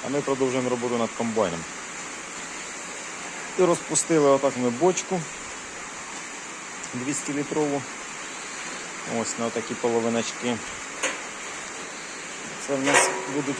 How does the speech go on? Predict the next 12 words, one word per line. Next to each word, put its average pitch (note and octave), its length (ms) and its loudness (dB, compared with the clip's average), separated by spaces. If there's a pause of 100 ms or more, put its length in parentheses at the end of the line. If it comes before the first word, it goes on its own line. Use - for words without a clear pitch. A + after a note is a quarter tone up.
(100)
кришечки. D3+ 720 0 (1900)
А G#2+ 420 2
кришечки B2+ 640 2 (1000)
ось A2 60 0
сюди C3 220 2
на C#3 140 2
комбайн. F#2 480 -2 (1600)
Ось - 140 -2
одна A2 260 0
вже G2+ 120 0 (100)
готова. D3 360 -2 (3500)
М, C#3 220 2